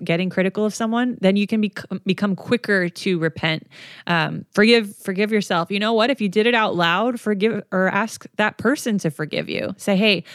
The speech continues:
I'm really working on this. Um, I just messed up. Would you forgive me? Um, you know, thank you." That's gonna, that's gonna do so much just to strengthen that relationship, just in general. Um, but then just,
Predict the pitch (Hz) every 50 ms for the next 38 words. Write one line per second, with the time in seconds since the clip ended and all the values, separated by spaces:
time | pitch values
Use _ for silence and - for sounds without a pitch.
0 | - - - 185 185 202 214 208 202 190 190 202 220 220 262 254 254 262 254 262
1 | 285 294 330 - - - - - - - - - - - 185 185 180 170 - 180
2 | 185 175 196 175 - 196 180 170 - - 202 202 226 - - _ _ _ _ -
3 | 180 170 156 185 170 - 185 170 185 208 214 220 240 254 254 262 269 269 - -
4 | - - - - _ - 170 165 156 151 - - 175 - _ - 175 156 156 160
5 | 175 - - 208 220 214 - 247 233 214 220 226 - - 233 180 165 147 156 -
6 | _ _ - 185 190 196 - - 196 170 160 160 151 - 156 156 156 151 151 156
7 | 165 208 - _ _ _ _ _ _ _ _ - - - - - 220 214 202 175
8 | 151 139 - - - 170 147 - - 160 - - - 175 170 151 170 165 156 151
9 | 143 - - 147 170 208 214 190 180 160 147 - 151 139 - _ _ _ _ _
10 | _ _ _ _ _ _ _ _ - - - 175 - - - 143 151 170 185 214
11 | 208 170 151 123 135 190 - - - - - - - - - 180 - - - -
12 | 165 180 190 180 - 202 202 196 170 214 240 - - _